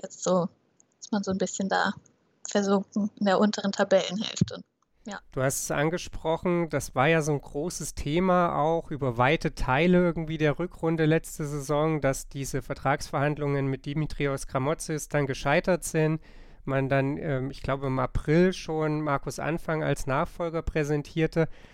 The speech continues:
Speaker 2: Wie zufrieden warst du mit der Wahl?
Speaker 1: Äh, erstmal war ich eigentlich ein bisschen, also nicht, nicht skeptisch, eher neutral, muss ich sagen. Also man fand's irgendwie dann total schade, dass das mit Gramotzis nicht geklappt hat, aber das konnte man ja zu dem Zeitpunkt, wo das dann gescheitert ist,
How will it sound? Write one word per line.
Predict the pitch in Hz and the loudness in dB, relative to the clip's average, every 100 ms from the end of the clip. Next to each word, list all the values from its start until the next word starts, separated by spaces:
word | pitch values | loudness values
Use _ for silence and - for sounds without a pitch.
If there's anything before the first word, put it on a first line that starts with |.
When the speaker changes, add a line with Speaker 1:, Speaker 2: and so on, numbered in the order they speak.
| - - - | -20 -20 -14
Speaker 2:
Wie | 147 | -8
zufrieden | - - 175 175 131 | -8 -6 -4 -2 2
warst | 123 151 - | 2 2 0
du | 190 | -2
mit | 180 | 0
der | 147 127 | 0 2
Wahl? | 110 110 156 254 - _ _ - | 2 2 0 -2 -8 _ _ -6
Speaker 1:
Äh, | 226 220 - | 0 0 0
erstmal | 233 269 - 302 | -4 -6 -4 -2
war | 240 | -2
ich | 220 - | -2 -2
eigentlich | 240 247 | 0 0
ein | 226 | -2
bisschen, | - - - 214 202 _ _ - | -4 -6 -2 -2 -4 _ _ -12
also | - 220 | 0 2
nicht, | - - - | 2 -2 -4
nicht | 240 - | -4 -2
skeptisch, | - 254 269 - 262 | 2 2 2 0 0
eher | 226 226 | 2 4
neutral, | 214 202 - 202 208 254 311 392 - _ - - - - _ | 4 2 -2 -2 0 2 0 -2 -10 _ -20 -16 -16 -18 _
muss | 220 - | -4 -2
ich | - | 2
sagen. | 285 294 269 | 4 6 6
Also | 226 | 6
man | 226 226 | 4 4
fand's | 247 247 | 2 2
irgendwie | - 233 233 | 2 2 2
dann | 220 | 2
total | - - 220 214 | 0 0 2 2
schade, | 226 220 269 294 | 2 4 4 2
dass | 214 208 - | 0 -4 -4
das | 220 - | -4 -4
mit | 220 | -4
Gramotzis | - 214 226 - - | -2 0 0 -2 -2
nicht | 254 - | -2 -4
geklappt | - 294 294 - | -8 -6 -4 -4
hat, | 208 220 | -2 0
aber | 214 214 196 | 2 0 -2
das | 214 - - | -6 -10 -2
konnte | 247 240 | 0 2
man | 240 | 2
ja | 214 - | 0 -2
zu | 226 | -2
dem | 233 | -2
Zeitpunkt, | - 226 240 - 226 | 0 0 2 0 2
wo | 220 | 0
das | 214 | 2
dann | 226 | 0
gescheitert | 226 - 226 233 233 | -2 0 0 2 0
ist, | 185 - | -2 -6